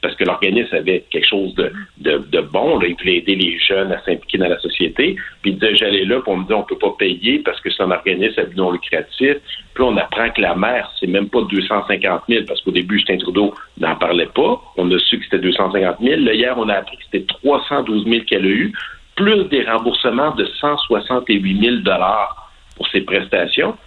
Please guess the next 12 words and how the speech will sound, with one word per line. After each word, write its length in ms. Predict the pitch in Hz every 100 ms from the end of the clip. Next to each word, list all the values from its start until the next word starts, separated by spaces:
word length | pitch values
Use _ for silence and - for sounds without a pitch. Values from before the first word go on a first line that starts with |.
| - - -
Et 80 | 123
le 120 | 120
conseil 420 | - 120 - 170
d'administration 640 | 143 127 120 - 113 165 156
n'était 240 | 113 113
même 380 | 120 127 156 151 -
pas 140 | 156 156 -
au 80 | 117 -
courant 400 | 127 113 - 123 - - - - -
qu'ils 220 | - 101 98
étaient 300 | - 120 - -
payés. 480 | 113 98 95 104